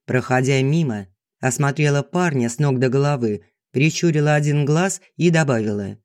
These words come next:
«Застегнись, что ли, смотреть на тебя стыдно». Она отодвинула Игната в сторону и направилась к одной из дверей по диагонали. Постучала кулаком.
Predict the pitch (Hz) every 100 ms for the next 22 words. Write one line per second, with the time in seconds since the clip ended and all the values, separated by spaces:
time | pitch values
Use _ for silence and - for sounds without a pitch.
0 | _ _ _ _ _ - 120 135 123 151
1 | 143 147 151 143 - 156 143 123 113 -
2 | - - 196 175 180 170 143 151 160 156
3 | 156 - - 170 135 131 117 104 _ _
4 | _ _ _ _ 127 127 120 123 123 127
5 | 123 120 127 120 127 123 123 - 170 170
6 | 131 117 113 _ - 139 139 - 147 147
7 | 143 139 135 139 147 147 143 127 135 143
8 | 151 151 139 143 139 151 151 110 101 101
9 | _ _ _ _ 135 - 131 - 131 165
10 | 185 185 170 170 120 101 95